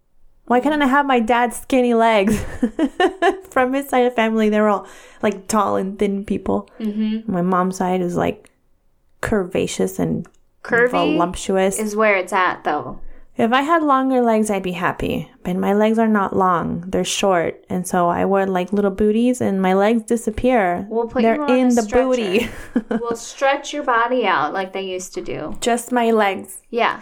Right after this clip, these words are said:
Speaker 1: They do have procedures where they, uh, make people, oh, yeah, you, oh, your eyebrows, like, frowned
Speaker 2: Oh.
Speaker 1: really bad, like you were cringing. Huh. Um, they do have procedures now where they, um,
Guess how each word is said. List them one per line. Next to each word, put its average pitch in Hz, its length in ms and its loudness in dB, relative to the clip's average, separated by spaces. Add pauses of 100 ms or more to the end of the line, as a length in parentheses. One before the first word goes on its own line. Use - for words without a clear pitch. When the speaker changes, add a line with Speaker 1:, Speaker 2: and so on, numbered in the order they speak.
(140)
Speaker 1:
They 294 160 2
do 302 200 2
have 381 440 0
procedures 285 560 0
where 269 180 2
they, 233 420 2
uh, 220 200 0
make 214 320 2
people, 233 340 0
oh, 311 200 4
yeah, 269 240 2
you, 220 260 0
oh, 285 160 2
your 220 260 -2
eyebrows, 254 400 -8
like, 175 160 -8
frowned 269 560 0 (160)
Speaker 2:
Oh. 311 240 4
Speaker 1:
really 240 140 2
bad, 254 220 2
like 214 180 2
you 220 120 0
were 196 100 0
cringing. 226 600 0
Huh. 302 240 2 (420)
Um, 220 600 0
they 214 160 2
do 247 160 -2
have 339 240 0
procedures 302 540 0
now 262 240 4
where 254 180 4
they, 226 380 2
um, 208 520 0